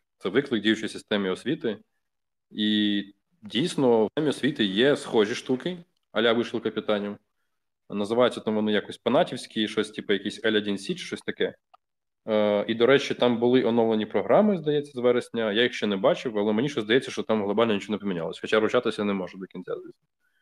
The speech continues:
Е, ідея в тому, що є хороші ініціативи, ми з вами до них долучені.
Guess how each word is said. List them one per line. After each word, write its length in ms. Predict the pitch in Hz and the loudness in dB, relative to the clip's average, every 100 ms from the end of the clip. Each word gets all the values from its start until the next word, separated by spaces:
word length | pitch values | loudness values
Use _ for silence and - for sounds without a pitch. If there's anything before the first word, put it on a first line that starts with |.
| _ _ _ _ _ 110 | _ _ _ _ _ -2
Е, 380 | 104 101 95 95 | 0 0 -2 -2
ідея 260 | 110 110 147 | -2 4 4
в 80 | 147 | 6
тому, 260 | 147 147 | 4 4
що 540 | 139 - 113 110 104 - - | 0 4 6 8 6 0 -10
є 320 | 104 123 113 - | 0 2 2 2
хороші 280 | 113 - | 0 0
ініціативи, 580 | 104 - 95 143 170 175 - _ _ _ _ | -6 -4 -2 -2 -2 -4 -14 _ _ _ _
ми 160 | 110 123 | 2 4
з 60 | |
вами 180 | 113 110 | 4 2
до 80 | 104 | 0
них 180 | 110 101 | -2 -2
долучені. 540 | 101 139 - 139 131 | -2 -2 -4 -8 -8